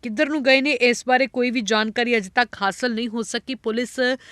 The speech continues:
ਇਸ ਮਾਮਲੇ ਦੀ ਜਾਂਚ ਕਰ ਰਹੀ ਹੈ। ਤਾਂ ਮੌਕੇ ਦੀਆਂ ਤਸਵੀਰਾਂ ਦਿਖਾ ਰਹੇ ਹਾਂ ਕਿ ਕਿੰਨੀ ਚਲਾਕੀ ਦੇ ਨਾਲ ਇਹਨਾਂ ਚੋਰਾਂ ਦੇ ਵੱਲੋਂ ਇਸ ਵਾਰਦਾਤ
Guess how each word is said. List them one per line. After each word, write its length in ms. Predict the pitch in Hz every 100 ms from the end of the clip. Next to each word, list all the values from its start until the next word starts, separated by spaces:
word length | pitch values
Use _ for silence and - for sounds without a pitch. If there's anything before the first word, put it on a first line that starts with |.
| - -
ਇਸ 220 | 247 -
ਮਾਮਲੇ 380 | 240 247 262 311
ਦੀ 160 | 240 262
ਜਾਂਚ 400 | 190 220 240 -
ਕਰ 240 | - 196
ਰਹੀ 200 | 202 226
ਹੈ। 60 | 185
ਤਾਂ 160 | 208
ਮੌਕੇ 380 | 208 202 208 285
ਦੀਆਂ 140 | 269
ਤਸਵੀਰਾਂ 460 | 277 247 - 240 262
ਦਿਖਾ 340 | 240 - 226
ਰਹੇ 180 | 214 247
ਹਾਂ 180 | 226 233
ਕਿ 120 | 240
ਕਿੰਨੀ 480 | 226 269 269 262 175 - - - _
ਚਲਾਕੀ 540 | - 254 247 254 330
ਦੇ 140 | 294 294
ਨਾਲ 360 | 214 220 240
ਇਹਨਾਂ 600 | 262 269 247 247 254 247 254 _ _ _ -
ਚੋਰਾਂ 320 | 285 294 330
ਦੇ 80 | 285
ਵੱਲੋਂ 280 | 233 247 247
ਇਸ 300 | 240 240 -
ਵਾਰਦਾਤ 680 | 277 220 202 220 226 285